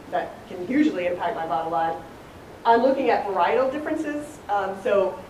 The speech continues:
after the grant that we had to, s-, to say that, yeah, the markets would bear some expansion, now I can go back in and trial a whole bunch more varieties of different kinds of fruits and stretch out the harvest time. So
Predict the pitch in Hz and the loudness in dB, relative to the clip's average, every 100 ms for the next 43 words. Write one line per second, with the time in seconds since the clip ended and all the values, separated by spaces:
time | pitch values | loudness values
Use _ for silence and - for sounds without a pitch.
0 | - 208 214 233 226 175 196 202 196 - | -10 0 0 0 -6 -8 -4 0 0 -2
1 | - 196 220 233 240 196 190 - - - | -6 -4 -4 -6 0 2 2 2 -8 -14
2 | - - 208 185 208 190 180 - - - | -16 -10 -8 -4 2 2 2 -2 -6 -16
3 | - - - - 233 254 220 220 220 233 | -20 -18 -18 -8 8 10 10 6 2 2
4 | - - 196 - 190 196 190 196 - - | 0 -2 -4 0 0 2 0 -2 -10 -6
5 | 311 330 311 175 170 - - 214 214 208 | -2 0 2 2 0 -8 -6 -2 2 2
6 | 208 208 180 - - - - 196 196 196 | 0 -4 -8 -10 -2 0 2 2 0 -2
7 | 196 190 185 180 175 180 214 202 196 175 | -2 -4 -4 -4 -4 -2 4 6 6 2
8 | 196 220 208 208 196 196 196 190 180 170 | 2 2 2 -2 -6 -2 -2 0 2 2
9 | 185 185 180 175 175 175 - - - 226 | 2 -2 -4 -6 -6 -8 -10 -16 0 0
10 | 226 170 196 196 196 190 180 - - - | 0 -6 -6 -6 -8 -4 -4 -6 -14 -18
11 | - - - 214 - - 214 214 - 185 | -18 -20 -4 -4 -2 0 0 0 -4 -2
12 | 185 180 180 196 175 180 180 170 170 | -2 -2 -4 -4 -4 -4 0 0 0